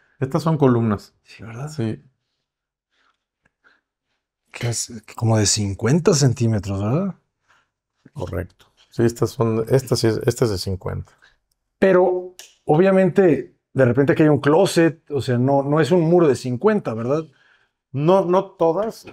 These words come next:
Speaker 1: Hay muros de concreto que nos
Speaker 2: Ujú.
Speaker 1: sirven de carga y hay algunas que sí son columnas completas. Este en particular es una escuadra de concreto y aquí nos queda un pequeño closet de blancos.
Speaker 2: Excelente.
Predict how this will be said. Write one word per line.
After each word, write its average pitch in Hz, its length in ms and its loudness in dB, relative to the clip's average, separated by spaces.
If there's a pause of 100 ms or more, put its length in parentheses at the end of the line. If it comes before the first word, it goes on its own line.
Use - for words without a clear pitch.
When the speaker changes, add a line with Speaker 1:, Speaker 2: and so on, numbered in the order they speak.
(140)
Speaker 1:
Hay 147 160 -2
muros 175 360 0
de 143 80 -6
concreto 120 680 -4
que - 80 -12
nos 117 160 -6
Speaker 2:
Ujú. 185 80 -8
Speaker 1:
sirven 120 240 -4
de 113 160 -8
carga 127 500 -2 (540)
y 107 80 -6
hay 117 120 2
algunas 120 360 -2
que 113 80 -12
sí 110 140 -12
son 110 200 -6
columnas 104 440 -6
completas. 120 640 -4
Este 139 400 -2
en 127 120 -4
particular 120 600 -4
es 120 140 -8
una 117 120 -10
escuadra 113 480 -2
de 104 160 -6
concreto 117 600 -4 (440)
y - 80 -10
aquí - 180 -12
nos 98 140 -10
queda 98 160 -8
un 98 80 -10
pequeño 92 380 -10
closet 92 300 -12
de 104 100 -6
blancos. - 640 -12 (400)
Speaker 2:
Excelente. 101 480 -12